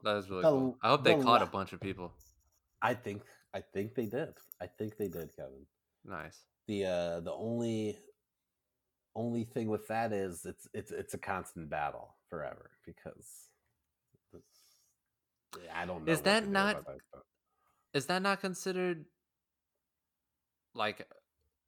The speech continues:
Speaker 1: what, uh, what is entra-,
Speaker 2: What
Speaker 1: like,
Speaker 2: is
Speaker 1: that's not
Speaker 2: what
Speaker 1: entra-
Speaker 2: con-, that's not entrapment.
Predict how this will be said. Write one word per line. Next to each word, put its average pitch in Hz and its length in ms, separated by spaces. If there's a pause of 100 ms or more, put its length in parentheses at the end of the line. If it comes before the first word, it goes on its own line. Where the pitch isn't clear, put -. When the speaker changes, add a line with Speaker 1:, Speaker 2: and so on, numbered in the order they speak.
(720)
Speaker 1:
what, 135 240
uh, 147 100
what 160 260
is 214 120
entra-, 143 360
Speaker 2:
What 131 80
Speaker 1:
like, 123 140
Speaker 2:
is 127 100
Speaker 1:
that's 147 200
not 127 140
Speaker 2:
what 104 200
Speaker 1:
entra- 101 140 (220)
Speaker 2:
con-, 92 220 (120)
that's 135 400
not 123 220
entrapment. 87 640